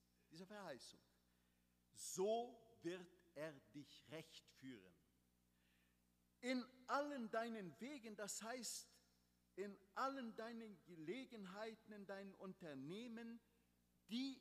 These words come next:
überlasse einfach Gott. Natürlich fragen wir uns dann: "Ja, und wird es dann gut gehen, wenn ich nicht das letzte Wort rede, wenn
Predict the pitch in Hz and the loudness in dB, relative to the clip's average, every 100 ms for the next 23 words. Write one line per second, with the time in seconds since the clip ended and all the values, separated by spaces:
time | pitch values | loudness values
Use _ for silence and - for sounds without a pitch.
0 | - 233 220 196 180 226 214 - 226 - | -4 0 2 2 4 2 2 0 -2 -4
1 | - 214 208 214 202 - 240 254 - - | -4 -4 -4 -6 -8 -4 0 0 -4 -18
2 | - _ _ _ _ _ _ _ _ _ | -20 _ _ _ _ _ _ _ _ _
3 | _ 240 247 302 302 277 254 247 254 220 | _ -2 2 2 0 -2 -2 -2 0 -2
4 | 240 226 - - 208 240 247 202 - - | -4 -4 -4 0 0 0 -2 -8 -14 -20
5 | - - _ _ 160 202 156 - - - | -20 -20 _ _ 2 4 4 -2 -14 -20
6 | - - _ _ _ 233 214 - 190 254 | -20 -20 _ _ _ 6 6 4 4 6
7 | 277 226 - - 202 190 147 196 233 - | 6 2 0 4 2 2 -2 0 0 -2
8 | 226 247 294 330 - - - - 247 220 | -8 -6 -6 -10 -16 -20 -6 8 8 8
9 | - 277 320 - - 294 - - 240 226 | 0 -2 -2 -2 -8 -6 -6 -6 -6 -6
10 | - 240 247 - 226 226 240 - 226 240 | -6 -4 -4 -6 -6 -6 -8 -8 -10 -8
11 | 220 - - 233 | -8 -8 0 2